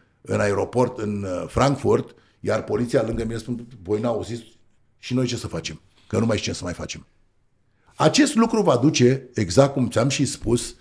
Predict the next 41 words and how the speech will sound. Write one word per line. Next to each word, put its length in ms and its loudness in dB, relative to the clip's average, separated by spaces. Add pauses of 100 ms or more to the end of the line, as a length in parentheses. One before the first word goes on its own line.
(400)
spre 260 4
o 40 10
denaturare 720 8
a, 480 2 (100)
a 140 2
politicii 480 0
europene 540 0
pe 140 -4
care 480 -4 (320)
cu 200 -2
greu 440 8
ăștia 280 6
văd 180 6
că 100 4
tot 240 4
o, 180 4 (240)
vor 340 6
să 120 4
o 60 6
țină 420 4
pe 180 -4
chestia 400 2
asta 280 2
de, 440 0 (280)
de 220 6
globalism 640 6
și 100 0
așa 180 4
mai 100 4
departe, 340 2
care 200 2
se 120 4
va 140 4
duce 240 0
până 140 -4
la 60 0
urmă 140 -2
tot 140 -2
pe, 80 -8
spre 260 -2
naționalism. 640 -4